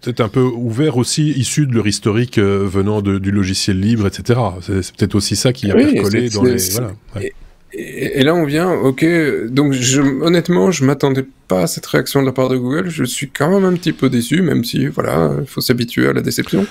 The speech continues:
Speaker 2: Euh,
Speaker 1: En même temps, c'est
Speaker 2: de
Speaker 1: pas
Speaker 2: ce genre
Speaker 1: impossible
Speaker 2: de
Speaker 1: qu'il y a,
Speaker 2: réaction.
Speaker 1: je, je pense que ça, ça leur occasionne peut-être des frais, et cetera. Ça, je peux, on peut l'entendre. Après, c'est, on peut, c'est, c'est, c'est les, c'est les montants qui sont, euh,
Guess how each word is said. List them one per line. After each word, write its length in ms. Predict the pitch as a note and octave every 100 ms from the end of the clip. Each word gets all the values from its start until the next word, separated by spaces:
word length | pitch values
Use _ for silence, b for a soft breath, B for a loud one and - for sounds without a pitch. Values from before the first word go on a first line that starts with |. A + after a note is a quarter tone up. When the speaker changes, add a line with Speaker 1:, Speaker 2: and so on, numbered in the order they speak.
| B B B B B B -
Speaker 2:
Euh, 420 | C3+ B2 B2 B2 B2
Speaker 1:
En 100 | A#2+
même 100 | -
temps, 300 | A3 A#3+ - -
c'est 140 | - B2+
Speaker 2:
de 80 |
Speaker 1:
pas 160 | B2+ D3
Speaker 2:
ce 100 | C#3
genre 160 | C#3 C#3
Speaker 1:
impossible 200 | A#2+ A2
Speaker 2:
de 20 |
Speaker 1:
qu'il 140 | -
y 40 | A#2
a, 20 |
Speaker 2:
réaction. 120 | - - - - -
Speaker 1:
je, 100 | - D3+
je 60 | -
pense 220 | F#3+ -
que 340 | A2 G2+ G#2+
ça, 160 | - -
ça 160 | - -
leur 140 | G2+
occasionne 520 | G2+ G2+ G2 F#2 G2 F#2 -
peut-être 340 | G2+ F#2 - A#2
des 100 | G2
frais, 560 | - G#2+ A2 G#2 F2+
et 40 | F2+
cetera. 340 | - - G2+ -
Ça, 160 | -
je 100 | F#2
peux, 200 | F2+ -
on 80 | G#2+
peut 140 | F2+ F2+
l'entendre. 420 | F2 G#2 A#2+ G#2
Après, 240 | G#2+ -
c'est, 140 | G#2+ G#2+
on 120 | G2+
peut, 160 | G#2+ G2 - B B B
c'est, 180 | - A#2 A#2+ A#2+
c'est, 300 | A2 - G2
c'est 160 | - G2+
les, 160 | F#2+
c'est 140 | - G2
les 80 | G2
montants 400 | A2+ B2+ C3+ A2+
qui 160 | F#2+
sont, 320 | - F#2 F2+ E2+
euh, 1200 | E2 E2 D#2+ E2+ F2 F2 F#2 F#2+ G#2+ - - -